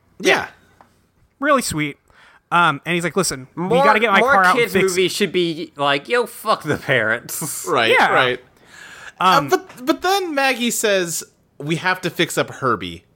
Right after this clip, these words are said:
Speaker 1: I either race in a Herbie tomorrow or I don't race at all."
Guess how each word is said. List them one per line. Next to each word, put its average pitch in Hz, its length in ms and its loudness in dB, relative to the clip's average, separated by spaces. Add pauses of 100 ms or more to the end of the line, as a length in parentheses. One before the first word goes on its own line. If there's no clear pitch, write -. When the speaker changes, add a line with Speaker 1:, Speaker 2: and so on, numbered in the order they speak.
(120)
Speaker 1:
I 147 280 2
either 143 340 2
race 139 320 -2
in 160 80 -6
a 139 60 0
Herbie 135 320 -2
tomorrow 120 460 0
or 120 160 -2
I 107 80 0
don't 113 280 -4
race 113 280 -4
at 104 80 -10
all." 95 340 -6